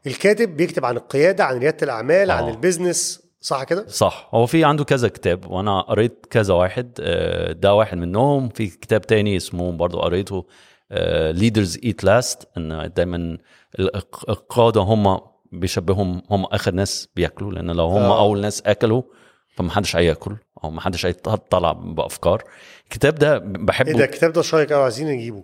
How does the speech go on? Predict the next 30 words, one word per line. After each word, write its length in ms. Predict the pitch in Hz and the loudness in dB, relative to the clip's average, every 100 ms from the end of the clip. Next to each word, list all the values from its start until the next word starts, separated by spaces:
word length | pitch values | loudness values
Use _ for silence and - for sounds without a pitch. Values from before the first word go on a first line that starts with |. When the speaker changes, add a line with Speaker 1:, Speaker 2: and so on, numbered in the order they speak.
| - | -6
Speaker 2:
أنا 280 | 98 101 110 | -6 -4 -4
هجيبه 300 | 110 120 110 | -2 2 2
لك، 220 | 80 - | 0 -4
مفيش 320 | 87 127 - | -6 -4 -4
مشكلة، 400 | 110 - 98 82 - | -4 0 0 0 -6
مفيش 360 | 95 98 123 113 | -6 -4 -4 -4
مشكلة. 400 | 101 107 90 82 - - - - 113 180 - | -2 0 0 -2 -10 -14 -12 -10 -10 -8 2
بس 160 | - | 4
Speaker 1:
يعني 180 | 143 175 | 4 2
إحنا 720 | 208 196 170 156 151 147 143 | 4 4 4 4 4 4 2
ممكن 280 | 147 180 175 | 0 0 0
آخر 160 | 175 165 | 0 -2
السنة 200 | - 180 | 0 2
نعمل 200 | 185 165 | 2 0
خمسة 280 | 180 175 | -2 -2
تانيين 220 | 151 151 180 | -4 -4 -4
غير 140 | 147 | -4
دول؟ 380 | 160 226 - - | -2 -4 -6 -4
Speaker 2:
آه، 120 | 113 | -2
طبعا. 400 | 170 160 120 110 82 - - | 0 -2 -4 -4 -4 -8 -14
<laughs> 260 | - 285 | -12 -4
أنا، 540 | 175 135 113 110 117 123 | 0 2 0 0 0 0
آه، 60 | 110 107 - | -2 -6 2
قاري 160 | 151 156 | 2 2
كتير 320 | - 160 131 | 0 2 4
يا، 60 | 95 98 92 - | 4 2 -2 0
Speaker 1:
يلا 200 | 147 165 | 0 2
Speaker 2:
يا 40 | 160 | 2
Speaker 1:
بينا. 160 | - | 2
Speaker 2:
توني. 260 | 113 113 95 | 0 0 -4